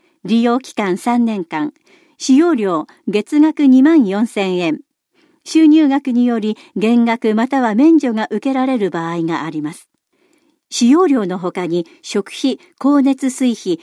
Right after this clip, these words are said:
共同生活援助利用者負担金などが必要です。申し込みは、次の必要書類を八月九日金曜日までに持参してください。必要書類は、印鑑、申し込み者の住民票、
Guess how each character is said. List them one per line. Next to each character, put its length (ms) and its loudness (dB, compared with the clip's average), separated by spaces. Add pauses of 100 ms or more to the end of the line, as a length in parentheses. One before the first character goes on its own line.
(160)
共 240 2
同 180 -2
生 260 -2
活 420 -4
援 220 4
助 160 0
利 120 -4
用 180 0
者 180 -4
負 120 -14
担 200 0
金 220 0
な 140 -2
ど 100 -6
が 160 -6
必 240 -12
要 160 -6
で 120 -12
す。 160 -20 (960)
申 140 2
し 100 -10
込 120 -2
み 140 4
は、 140 -4 (220)
次 260 4
の 160 2
必 260 -4
要 200 4
書 200 -2
類 280 -2
を 120 -2 (220)
八 300 -2
月 260 2
九 120 -2
日 420 0
金 260 4
曜 200 4
日 120 -4
ま 140 -4
で 120 -4
に 220 -6
持 140 -6
参 240 -4
し 80 -18
て 100 -6
く 80 -8
だ 140 -8
さ 180 -8
い。 80 -10 (540)
必 240 -6
要 200 2
書 220 -2
類 200 -2
は、 180 -6 (240)
印 240 4
鑑、 340 -4 (200)
申 180 4
し 100 -10
込 140 0
み 80 6
者 180 -4
の 240 -2
住 240 2
民 220 2
票、 420 -6